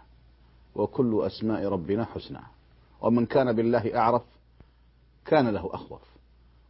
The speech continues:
وإنما يخشى الله من عباده العلماء. أحبتي في الله، حديث اليوم عن اسم الله العفو. ولماذا العفو؟ أيها الأحبة، أمنا عائشة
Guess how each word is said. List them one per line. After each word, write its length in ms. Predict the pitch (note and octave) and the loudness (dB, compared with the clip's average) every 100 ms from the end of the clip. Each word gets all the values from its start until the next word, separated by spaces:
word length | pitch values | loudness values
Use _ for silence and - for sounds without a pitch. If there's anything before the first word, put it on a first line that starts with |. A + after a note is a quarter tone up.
| - | -2
وإنما 460 | A#2+ A#2+ G#2 G2 | 0 2 0 0
يخشى 260 | G#2+ - F#2+ | -2 -4 -4
الله 360 | F#2 A2+ G#2 | 2 2 2
من 180 | G2+ B2+ | 0 0
عباده 400 | A2 A2 A#2 G2 | 2 2 2 2
العلماء. 460 | F2+ E2+ E2+ E2 - - - - - - - - - | -2 -4 -6 -6 -8 -14 -20 -20 -20 -20 -20 -2 4
أحبتي 420 | C#3+ G3+ G#3 G3+ | 4 6 6 6
في 100 | F3+ | 4
الله، 380 | F3+ E3 F3 F3 E3 - | 4 4 4 2 -2 -16
حديث 380 | - D#3 G3 F#3 | -4 0 0 2
اليوم 440 | C3+ B2+ A2+ G#2 - _ - - - | 4 4 2 -4 -10 _ -20 -20 -6
عن 280 | A#2+ D3+ C#3+ E3+ | 2 2 4 0
اسم 280 | F3+ C#3+ | -2 2
الله 420 | B2+ A#2 C3 B2+ G2+ | 2 4 4 2 0
العفو. 460 | F2+ F2+ - G2+ - - _ _ _ _ _ _ _ - _ - - | -2 -2 0 -4 -4 -14 _ _ _ _ _ _ _ -20 _ -20 4
ولماذا 440 | C#3+ F3 G#3 A3+ | 6 8 6 6
العفو؟ 480 | F3 C3+ C3 C3+ A#2+ - _ _ _ _ _ _ _ - | 6 4 2 0 -2 -2 _ _ _ _ _ _ _ 4
أيها 220 | A#3+ A#3 | 4 4
الأحبة، 520 | F3 C#3 F#3 C#3+ C#3 B2 _ _ _ _ _ _ _ _ _ _ _ _ - | 0 0 0 4 4 4 _ _ _ _ _ _ _ _ _ _ _ _ 0
أمنا 360 | D#3 F#3+ A3+ F#3 | 2 4 6 6
عائشة 360 | F3 F3 F#3+ | 6 4 2